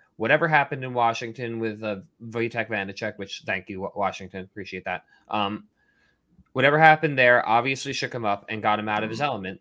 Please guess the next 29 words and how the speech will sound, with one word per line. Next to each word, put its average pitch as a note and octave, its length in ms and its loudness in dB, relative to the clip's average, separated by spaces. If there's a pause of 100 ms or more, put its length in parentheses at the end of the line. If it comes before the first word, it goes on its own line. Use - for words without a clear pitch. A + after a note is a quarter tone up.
(140)
so - 160 -6
he A#2+ 80 -2
needed C#3 240 -2
a D3 40 -6
restart, D3+ 460 -4
and A2 80 -8
he's A2+ 160 -4
getting A#2+ 280 -2
that A#2 160 -2
in G#2 80 -10
Toronto. B2 500 -8 (420)
I A2+ 80 4
feel D#3+ 240 4
like D3+ 300 2
that's B2+ 460 4
the D#3+ 120 -2
gamble C#3 560 0
that G#2+ 320 -4 (200)
should B2 360 -4
be A2+ 160 -2
more, A2 640 -2 (120)
uh, G2 260 -4 (1200)
more, A2 260 -4 (500)
I G#2+ 120 2
don't F#2+ 100 -6
know, F2+ 200 -8
more A#2 180 -2
praised C3 600 -2
than G2+ 400 -6